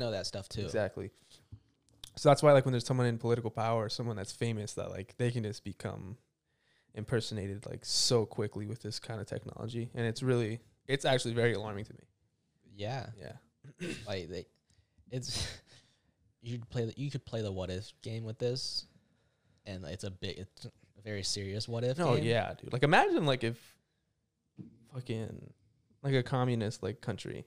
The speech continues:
Speaker 2: like China or, like, North Korea or something, like, if they made a deep fake or if we made a deep fake of, like, one of their leaders or something like that,
Speaker 1: Yeah.
Speaker 2: you know, saying something like, you know, like, how much shit that cause.
Speaker 1: Yeah,
Speaker 2: It would
Speaker 1: like,
Speaker 2: be insane.
Speaker 1: like, we, like,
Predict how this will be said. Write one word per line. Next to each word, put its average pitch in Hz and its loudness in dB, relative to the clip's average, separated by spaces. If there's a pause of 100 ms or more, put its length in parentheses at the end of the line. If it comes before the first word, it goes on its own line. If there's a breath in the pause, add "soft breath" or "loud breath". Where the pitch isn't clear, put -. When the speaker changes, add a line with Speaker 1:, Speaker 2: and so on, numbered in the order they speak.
(240)
Speaker 2:
like 113 -12
China 107 -4 (100)
or, 101 -8
like, - -12
North 107 -4
Korea 104 -2
or - -2
something, - -10
like, - -6 (440 loud breath)
if 135 6
they 147 12
made 143 6
a 127 6
deep 135 -2
fake 117 4
or 104 2
if 113 -4
we 135 2
made 127 4
a 123 2
deep 123 0
fake 120 0
of, 120 -8
like, 87 -4
one 117 -2
of 113 -2
their 113 0
leaders 113 -2
or 123 -6
something 113 -6
like 107 -6
that, 113 -4
Speaker 1:
Yeah. 135 2
Speaker 2:
you 117 -2
know, 110 0
saying 113 0
something 117 -4
like, 110 -4
you 147 2
know, 202 8
like, 120 8
how 127 -2
much 113 -2
shit - -2
that 110 -4
cause. 104 -6 (320)
Speaker 1:
Yeah, 117 -2
Speaker 2:
It 135 2
would 123 4
Speaker 1:
like, 113 0
Speaker 2:
be 104 -6
insane. - -8
Speaker 1:
like, 104 -4
we, 113 -6
like, 92 -8